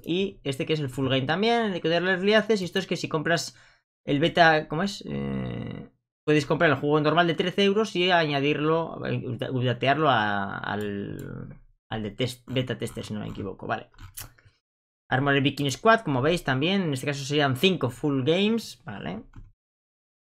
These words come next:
Y Thor Chest, que esto ya, bueno, pues en fin, si donas doscientos diecisiete, veintisiete euros, mamona,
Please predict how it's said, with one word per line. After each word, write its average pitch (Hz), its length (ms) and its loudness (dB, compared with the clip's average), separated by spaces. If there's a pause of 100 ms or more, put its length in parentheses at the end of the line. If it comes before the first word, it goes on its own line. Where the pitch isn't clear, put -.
(300)
Y 185 140 -2
Thor 151 320 2
Chest, 214 380 4
que - 80 -4
esto 123 120 -6
ya, 120 120 2
bueno, 117 180 0
pues 101 220 -8
en 107 100 -8
fin, 123 300 -4
si - 100 -12
donas 127 300 0
doscientos 131 340 -2
diecisiete, 131 640 -2
veintisiete 127 340 -2
euros, 160 260 -4 (440)
mamona, 139 720 -2